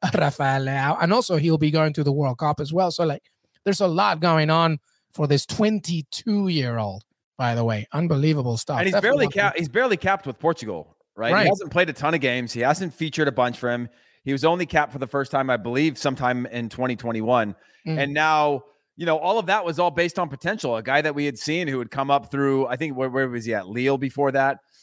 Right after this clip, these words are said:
Speaker 1: Yeah.
Speaker 2: uh, before A C Milan. Like, a guy that has a ton of potential. Uh,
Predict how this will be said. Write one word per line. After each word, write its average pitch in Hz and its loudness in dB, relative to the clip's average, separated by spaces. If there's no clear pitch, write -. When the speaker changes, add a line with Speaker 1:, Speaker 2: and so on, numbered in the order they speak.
Speaker 1:
Yeah. 120 4
Speaker 2:
uh, 113 -2
before 131 -2
A 131 0
C 131 -8
Milan. 127 -2
Like, 123 -2
a 143 -6
guy 170 4
that 170 -2
has 147 -2
a 123 -12
ton 190 0
of 151 -2
potential. 139 -4
Uh, 117 2